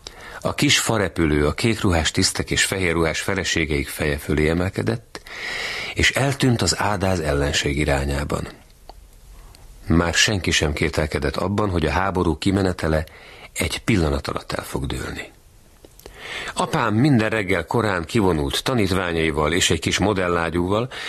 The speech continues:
a trombitás egy indulót fújt. Biztos voltam abban, hogy az osztrák-magyar birodalom a trombita jelekben is felülmúlja minden ellenségét.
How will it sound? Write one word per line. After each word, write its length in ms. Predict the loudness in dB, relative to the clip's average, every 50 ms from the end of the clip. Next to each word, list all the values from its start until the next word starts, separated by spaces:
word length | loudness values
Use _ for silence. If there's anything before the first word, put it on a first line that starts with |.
| -8 -6 -6
a 80 | -4 -2
trombitás 580 | 0 0 2 2 2 2 0 0 -2 0 0
egy 100 | 0 0
indulót 480 | 2 2 2 2 2 2 0 -2 -2 -4
fújt. 480 | -4 -4 -4 -6 -6 -10 -10 -12 -12 -12 -18 -20 -20 -20 -20 -20 -20 -20 -20 -20 -20 -20 -20 -4 -2
Biztos 340 | 0 0 0 0 -2 -2 0
voltam 320 | 0 0 0 0 -2 -2
abban, 380 | -2 -2 0 0 0 0 0 -4 -8 -16 -16 -14 -12 -12 -6
hogy 160 | -4 -2 0 0
az 100 | 0 2
osztrák-magyar 680 | 2 2 2 2 0 -2 0 0 0 0 0 0 0 0
birodalom 440 | 0 0 2 2 2 2 2 0
a 60 | 0 0
trombita 460 | 0 0 0 2 2 0 0 0 0
jelekben 460 | 2 2 2 2 0 0 -2 -2 -2
is 260 | 0 0 2 2 2
felülmúlja 640 | 2 2 0 2 2 2 2 2 2 2 2 2 2
minden 320 | 2 0 2 0 0 0
ellenségét. 960 | 0 0 0 -2 -2 -2 -2 0 0 -2 -4 -4 -6 -6 -8 -8 -12 -16 -18